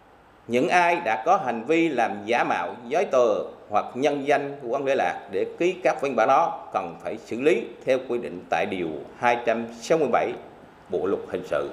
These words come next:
năm một nghìn chín trăm chín mươi chín. Tại điều luật ấy có ghi tội làm giả con dấu tài liệu của cơ quan tổ chức. Ở khoản một, người nào làm giả con dấu, tài liệu hoặc giấy tờ khác của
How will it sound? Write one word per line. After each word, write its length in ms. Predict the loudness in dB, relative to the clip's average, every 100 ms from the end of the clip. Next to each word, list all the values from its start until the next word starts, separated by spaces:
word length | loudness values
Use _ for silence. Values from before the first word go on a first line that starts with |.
| -6
năm 160 | 0 0
một 80 | 0
nghìn 180 | -2 -2 -4 -8
chín 140 | -8 2
trăm 140 | 2 2 -6 -4
chín 120 | 0
mươi 100 | 2
chín. 180 | 2 2 -6 -14 -18 -20 -2
Tại 180 | 2 2 4
điều 140 | 4
luật 120 | 4 4
ấy 180 | 4 4 2 -6 -14 -18 -20 0
có 100 | 2
ghi 220 | 4 2 0 -8 -14 -18 -20 -20 -20 -18 -18 -20 -18 -16 -16 -16 -16 -16 -8 -8 -8 -4 4
tội 200 | 6 8
làm 200 | 6 6 4
giả 240 | 6 6 4
con 180 | 2 6
dấu 260 | 6 4 0 0
tài 140 | 0 0
liệu 100 | -4 -6 -4
của 120 | -2 2
cơ 120 | 2 4
quan 220 | 2 2 -6
tổ 120 | -6 -2
chức. 100 | -2 -2 -14 -20 -20 -20 -20 -20 -20 -20 -20 -12 2
Ở 120 | 2 4
khoản 140 | 4
một, 380 | 6 4 2 -8 -14 -4
người 240 | 0 2
nào 280 | 4 4 4
làm 220 | 4 2 -2
giả 200 | -2 -2
con 120 | 0 4
dấu, 260 | 6 4 0 -8 0
tài 140 | 2
liệu 240 | 2 -2 -4
hoặc 120 | -6 -8 -6
giấy 260 | 0 0 2
tờ 180 | -2 2
khác 180 | 2 0 -2
của 120 | -8